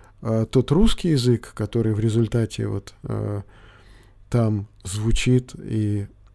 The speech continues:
м, который оказывается сильным, э, действующим, э, мощным, да, и таким каким-то красивым при этом. То есть вот синодальный перевод лично мне дорог, и,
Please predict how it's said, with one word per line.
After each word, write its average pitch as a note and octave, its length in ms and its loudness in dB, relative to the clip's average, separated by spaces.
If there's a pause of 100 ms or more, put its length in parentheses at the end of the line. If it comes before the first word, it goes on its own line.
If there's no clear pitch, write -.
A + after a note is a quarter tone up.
(140)
м, A2 420 -8 (140)
который A#2 500 0 (1700)
оказывается B2 1120 2 (800)
сильным, B2 720 0 (240)
э, A2 200 -2
действующим, G#2+ 1080 0 (180)
э, A2 180 -2
мощным, A2+ 800 2
да, B2 220 -4 (480)
и - 140 -6 (800)
таким B2 380 0
каким-то A2+ 500 0
красивым C#3 680 0
при C3+ 160 8
этом. G#2 420 2 (640)
То - 80 -4
есть - 180 -2
вот A2+ 300 -6 (480)
синодальный C3+ 640 0
перевод A#2 400 0
лично A#2 260 -2
мне A2 240 2
дорог, B2+ 440 2
и, G#2 180 -4